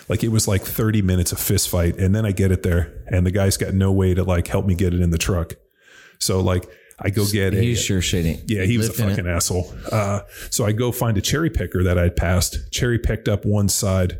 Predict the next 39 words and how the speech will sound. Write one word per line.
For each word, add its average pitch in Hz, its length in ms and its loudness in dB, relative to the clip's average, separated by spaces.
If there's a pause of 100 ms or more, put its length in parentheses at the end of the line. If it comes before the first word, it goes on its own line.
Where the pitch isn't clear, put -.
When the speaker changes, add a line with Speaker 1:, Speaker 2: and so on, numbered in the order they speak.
(100)
Speaker 1:
kinda 98 220 0
got 101 240 0
it 98 80 2
into 95 200 2
the 85 100 -2
tailgate, 92 540 0 (360)
then 98 140 0
got 95 160 -2
the - 40 -4
cherry 95 240 0
picker, 90 320 -4
got 92 220 0
it 90 100 2
in, 90 140 4
slid 98 320 0
it 85 100 0
in, 85 200 2
paid 92 240 0
him 87 40 0
his 90 120 -2
money, 87 340 -2 (140)
took 107 180 -4
it 90 60 2
home, 90 240 2
took - 180 -2
it 92 60 0
all 87 100 0
apart. 90 400 -2 (400)
And 92 260 2
I've 92 120 2
just 92 120 -4
been 90 120 0
waiting 92 180 0
for 92 140 -2
a - 20 -4
project 92 380 -2
to 85 80 -2
use 92 200 2
it. 87 120 -6